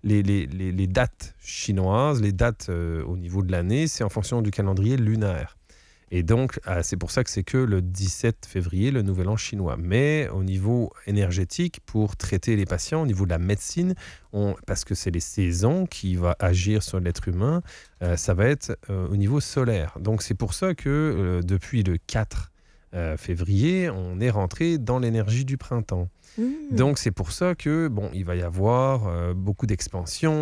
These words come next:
Speaker 1: euh, des gens
Speaker 2: Renouveau.
Speaker 1: renouveau, et cetera. Mais on est dans, euh, deux mille vingt-six, euh, même si eux, ils ont pas tout à fait le même calendrier, euh, c'est pas grégorien,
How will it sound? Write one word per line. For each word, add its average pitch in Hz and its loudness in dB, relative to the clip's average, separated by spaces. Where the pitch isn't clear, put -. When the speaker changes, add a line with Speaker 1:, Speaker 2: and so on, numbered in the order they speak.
Speaker 1:
euh, 107 2
des 254 4
gens - 2
Speaker 2:
Renouveau. 196 0
Speaker 1:
renouveau, 135 2
et 120 0
cetera. 107 0
Mais 110 0
on 98 -4
est 165 0
dans, 127 -2
euh, 87 -4
deux 95 -4
mille 95 -2
vingt-six, 101 -4
euh, 92 0
même 101 0
si 95 -2
eux, 113 4
ils 98 0
ont 92 0
pas 95 0
tout - -6
à 95 -4
fait - -2
le 95 0
même 98 0
calendrier, 95 2
euh, 80 -2
c'est - -12
pas 98 0
grégorien, 92 2